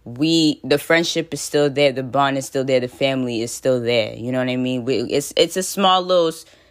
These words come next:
it's a small little circle. We didn't need anything big, but we always plan something to make sure that all of us are always, you know, seeing each other, talking to each other, and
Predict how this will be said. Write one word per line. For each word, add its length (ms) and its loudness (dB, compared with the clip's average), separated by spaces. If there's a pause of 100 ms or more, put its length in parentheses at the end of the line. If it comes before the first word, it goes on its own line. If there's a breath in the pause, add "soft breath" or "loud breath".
it's 100 -6
a 80 -4
small 320 2
little 120 0
circle. 380 -2
We 80 2
didn't 220 2
need 140 0
anything 440 0
big, 340 2
but 300 2 (1080)
we 400 -2
always 440 4
plan 680 -2
something 760 -4
to 200 -8
make 220 -4
sure 200 -4
that 180 0
all 200 2
of 140 -4
us 180 -2
are 100 0
always, 640 -2 (580 soft breath)
you 140 -2
know, 460 -4 (2000)
seeing 360 2
each 180 -4
other, 220 2
talking 340 -4
to 160 -8
each 160 -8
other, 460 -2
and 340 -6